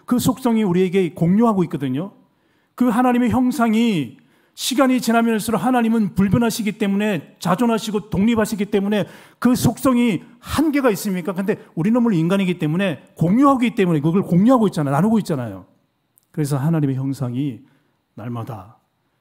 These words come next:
시간이 지날수록 더 풍성히 얻는 축복이 저와 여러분에게 있길 바랍니다. 사역하면 할수록, 예언교회 있으면 있을수록,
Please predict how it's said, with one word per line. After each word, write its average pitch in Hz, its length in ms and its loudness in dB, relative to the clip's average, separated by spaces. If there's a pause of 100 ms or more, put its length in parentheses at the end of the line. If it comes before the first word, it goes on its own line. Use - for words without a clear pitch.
(100)
시간이 190 500 -2
지날수록 131 640 -8 (400)
더 196 400 4
풍성히 240 580 0
얻는 156 220 -2
축복이 123 680 -10 (540)
저와 139 240 -4
여러분에게 120 340 -10
있길 - 180 -20
바랍니다. 98 520 -18 (580)
사역하면 185 560 -4
할수록, 156 600 -8 (1120)
예언교회 180 380 0
있으면 175 400 -2
있을수록, 196 640 -6